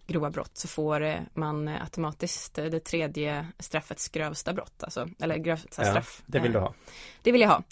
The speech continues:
Speaker 1: Idag så är det ju snarare så här, ta tre, betala för två som gäller i, eh, straffmätningen. Och liksom så här, rea-principen. Eh, jag tycker att det är lite fel och det är också väldigt, eh, orättvist mot de brottsoffer som utsätt-, utsätts för det här.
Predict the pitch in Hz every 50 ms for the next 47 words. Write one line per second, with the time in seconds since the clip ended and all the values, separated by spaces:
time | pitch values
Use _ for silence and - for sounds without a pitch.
0 | - - - - 185 190 196 214 214 226 190 165 165 160 165 - 151 135 139 151
1 | 170 170 147 135 - - 170 160 - - 143 139 151 - - 135 151 - - -
2 | 226 214 190 190 - - - - 165 - - - 82 82 104 - - - - -
3 | - 175 - _ _ - - - - 160 - - - - - - - - - 196
4 | - - 160 156 151 - - - - - - 175 160 - - 175 - - - -
5 | - - 170 175 165 160 147 - - 160 147 - 147 143 - - 190 190 - -
6 | - - - - - - - - - 165 165 156 160 175 - 190 180 - 160 -
7 | - 156 156 151 156 - - - - 190 190 185 170 156 160 170 170 160 - -
8 | - 175 170 170 170 180 185 - 165 165 156 151 - _ _ - 156 160 160 -
9 | - 160 156 156 165 - - 156 175 - - - 160 156 - - 147 147 147 151
10 | 156 - - - 165 - - - 196 190 - 165 156 156 156 156 156 156 160 -
11 | - 185 - - _ - - - 165 - - 202 - - - 220 208 202 -